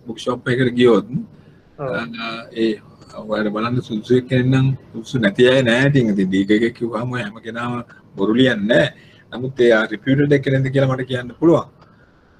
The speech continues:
Speaker 1: ඉතින් දැන් ඊළඟ එකේදී නම් මම බලාපොරොත්තු වෙනවා මේ ගයිඩ්ලයින් හදන්න කියලා තියෙන්නේ මේ නිව් සිලබස් එකට.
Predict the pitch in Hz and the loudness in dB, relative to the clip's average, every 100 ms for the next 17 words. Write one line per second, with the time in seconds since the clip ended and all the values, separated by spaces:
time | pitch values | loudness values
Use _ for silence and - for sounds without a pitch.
0 | - 127 123 120 110 120 143 139 139 139 | -10 -6 -4 -2 0 2 4 4 4 4
1 | 139 151 151 127 120 135 135 143 139 - | 4 2 0 -2 0 2 4 4 0 0
2 | 143 143 135 120 110 110 123 131 135 110 | -2 0 -2 -4 -2 -2 0 -2 -2 -4
3 | 131 135 139 117 143 139 113 110 - - | -4 -4 -2 0 0 0 -2 -12 -16 -18
4 | 113 113 120 131 151 160 - 98 | -16 -14 -12 -2 2 2 2 -4